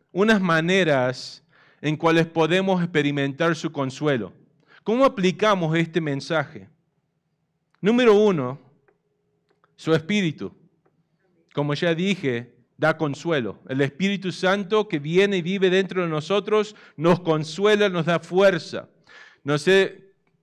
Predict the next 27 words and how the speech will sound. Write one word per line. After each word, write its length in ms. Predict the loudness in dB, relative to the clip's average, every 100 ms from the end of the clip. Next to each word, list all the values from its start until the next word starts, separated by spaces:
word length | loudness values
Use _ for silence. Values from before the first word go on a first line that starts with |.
| _ _
seguro 520 | -4 0 6 6 6
que 120 | 2
tuvieron 360 | -2 0 0 0
esta 200 | 0 -2
experiencia 600 | -2 0 0 0 -2 -4
como 220 | -4 -6
cristianos, 760 | -4 -6 0 0 0 -4 -14 -12
que, 220 | -6 -6
que 80 | -6
estuvieron 720 | -8 -6 -2 0 2 0 -2 -10 -12 -2
deprimidos 960 | 0 0 -2 2 4 6 4 4 0
o, 320 | -2 0 -2 -6 -14 -2
o 280 | 2 2
sin 260 | 2 -2 -2
fuerza 760 | 2 2 2 0 2 2 2 -4 _ _
y, 260 | -6 -6 -6
y 60 |
que 120 | -2 2
oraron 500 | 4 6 4 4 0
a 60 |
Dios 520 | 2 4 6 4 -2
y 80 | -10
que 120 | -4
les 140 | -4 -2
dio 220 | 0 0
fuerza, 420 | 0 0 0 -4
eh, 180 | -6 -10